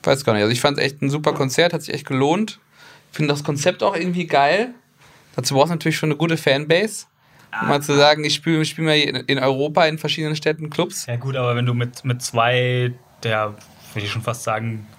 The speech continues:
Speaker 3: mit der größten Rapper Deutschlands, wenn die sich zusammentun.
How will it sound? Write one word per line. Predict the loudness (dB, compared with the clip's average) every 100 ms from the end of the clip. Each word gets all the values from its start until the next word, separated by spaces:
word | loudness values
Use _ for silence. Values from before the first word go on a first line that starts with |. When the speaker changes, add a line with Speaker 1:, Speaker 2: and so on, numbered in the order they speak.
| -4
Speaker 3:
mit | -4 -2 -2
der | -2
größten | -2 -4 -2 -2
Rapper | -2 -2
Deutschlands, | -4 -4 -2 -2 -4 -6
wenn | -4
die | -4
sich | -6 -6
zusammentun. | -4 -4 -4 -4 -4 -6